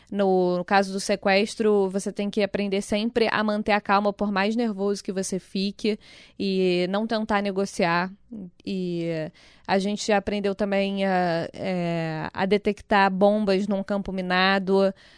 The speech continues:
É, tinham várias situações, então foi um curso bastante amplo e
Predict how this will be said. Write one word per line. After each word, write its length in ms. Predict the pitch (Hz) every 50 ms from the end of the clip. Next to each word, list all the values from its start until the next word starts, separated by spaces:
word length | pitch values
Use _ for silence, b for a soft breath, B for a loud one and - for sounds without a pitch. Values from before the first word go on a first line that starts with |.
| b b b b b b b
É, 200 | - - 196 190 185
tinham 180 | - 254 254
várias 260 | 262 294 359 453 440 427
situações, 680 | - - - 339 349 - - 330 285 269 240 233 226
então 280 | 220 208 - 226 233
foi 120 | 233 - 269 247
um 40 |
curso 240 | 240 - 254 233 -
bastante 540 | 240 240 233 226 - - 247 262 262 - 339
amplo 580 | 294 233 226 226 247 285 339 - 311 330 359 381 b b b b b b b b b b
e 1040 | - 208 226 220 214 214 214 214 214 208 208 208 208 202 202 202 202 202 196 190 190